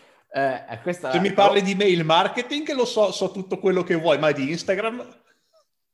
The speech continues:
Speaker 1: Se c'è qualcuno qui che magari vuole diventare un imprenditore digitale, vede tutte quelle persone che ostentano sui social, che se non esisti sui social, che se non esisti con un personal brand sui social, non,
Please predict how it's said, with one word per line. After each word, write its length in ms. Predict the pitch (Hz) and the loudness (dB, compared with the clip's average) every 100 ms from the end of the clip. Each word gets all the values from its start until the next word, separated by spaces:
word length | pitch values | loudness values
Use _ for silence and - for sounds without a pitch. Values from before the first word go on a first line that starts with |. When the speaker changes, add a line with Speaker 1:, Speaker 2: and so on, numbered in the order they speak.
| _ _ _ _ _ _ _ _ 120 | _ _ _ _ _ _ _ _ -14
Speaker 1:
Se 240 | - 160 | -6 -6
c'è 240 | - 269 277 | 0 -2 2
qualcuno 720 | 185 175 - - 151 120 120 | 2 2 -2 -4 -4 -2 -4
qui 260 | 117 151 113 | -2 0 0
che 120 | 127 | -4
magari 320 | 120 131 185 | -6 -4 -4
vuole 320 | 135 123 160 127 | -4 -2 -2 -2
diventare 420 | 123 120 120 165 | -2 -2 -2 -4
un 60 | 135 | -4
imprenditore 540 | 113 117 117 165 147 | -8 -8 -4 -4 -4
digitale, 380 | 117 120 147 127 | -6 -4 -4 -4
vede 380 | 113 160 143 - | -4 -2 -4 -6
tutte 420 | 160 185 - 135 | -10 -8 -8 -6
quelle 380 | - 147 160 139 | -4 0 0 0
persone 540 | 123 120 - 127 147 | -4 -10 -10 -8 -8
che 140 | 127 | -8
ostentano 800 | 127 127 - - 123 139 143 135 | -8 -8 -14 -10 -10 -8 -8 -10
sui 180 | 131 131 | -10 -12
social, 540 | - 113 113 147 139 | -10 -10 -8 -8 -8
che 100 | 135 | -10
se 220 | 117 - 117 | -18 -14 -12
non 220 | 120 135 | -10 -10
esisti 840 | 131 - - 139 - - 147 147 _ _ - | -14 -18 -16 -16 -16 -10 -8 -8 _ _ -16
sui 200 | - 127 | -10 -8
social, 420 | - 135 151 135 | -4 -4 -4 -8
che 100 | 139 | -8
se 160 | - 139 | -10 -10
non 160 | 143 | -8
esisti 720 | 147 - 180 - 160 - - _ | -10 -10 -12 -8 -8 -8 -14 _
con 160 | 151 | -6
un 280 | 160 151 - | -6 -8 -6
personal 640 | 196 196 - - 165 160 | -4 -4 -6 -8 -4 -4
brand 480 | 139 143 165 160 151 | -6 -6 -6 -6 -10
sui 260 | 131 - 143 | -10 -12 -14
social, 760 | - 143 147 151 143 135 131 | -8 -8 -6 -6 -6 -4 -6
non, 320 | 123 127 123 | -6 -8 -8